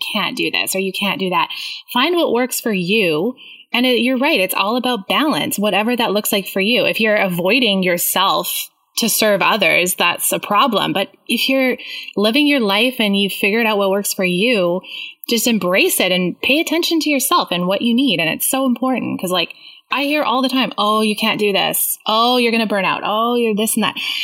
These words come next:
And it's like, nobody knows but you what is right for you, right? So, like, I love what you said, especially earlier about paying attention to what you need and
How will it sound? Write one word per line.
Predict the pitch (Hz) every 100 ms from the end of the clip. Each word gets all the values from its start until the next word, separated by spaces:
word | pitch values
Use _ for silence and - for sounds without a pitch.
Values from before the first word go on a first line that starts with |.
| -
And | 240
it's | -
like, | 247 226
nobody | 233 254 294 277
knows | 233 202 180
but | 202 180
you | 190 190 165
what | 165 175
is | 170 170
right | 165 -
for | 170
you, | 170 170 165 123 117
right? | 143 147 208 214
So, | - 233
like, | 233
I | 226
love | 220 208
what | 233 240
you | 220
said, | 220 196
especially | 190 190 190 202 196
earlier | 185 190 180
about | 175 170 -
paying | - 202
attention | 185 190 175 180
to | 160
what | 175 -
you | 170 170
need | 170 151 151
and | -